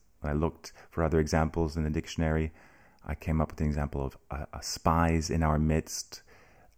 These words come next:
and then another example was poverty in our midst, something unpleasant, maybe unexpected,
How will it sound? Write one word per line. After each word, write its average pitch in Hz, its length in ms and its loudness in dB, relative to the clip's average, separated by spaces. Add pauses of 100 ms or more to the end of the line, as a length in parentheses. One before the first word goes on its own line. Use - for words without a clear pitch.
and 73 220 -2
then 73 400 -2
another 80 220 0
example 76 400 0
was 69 200 -2 (1080)
poverty 85 760 2
in 78 140 -2
our 80 140 2
midst, - 480 -4 (340)
something - 300 -6
unpleasant, 82 640 0 (1000)
maybe 80 360 -4
unexpected, 78 680 -4